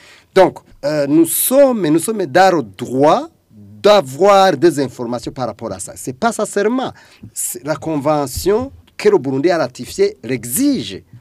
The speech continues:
mais on ne connaît pas. Donc, la manière dont un,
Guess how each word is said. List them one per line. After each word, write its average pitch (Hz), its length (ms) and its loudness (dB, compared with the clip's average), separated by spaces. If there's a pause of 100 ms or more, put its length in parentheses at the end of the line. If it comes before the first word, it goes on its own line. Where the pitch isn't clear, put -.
(140)
mais 135 300 -4
on 139 80 -8
ne 127 100 -6
connaît 113 340 -10
pas. - 240 -14 (340)
Donc, 135 300 -2 (360)
la 175 220 6
manière 208 460 2
dont 147 480 2
un, 143 180 -2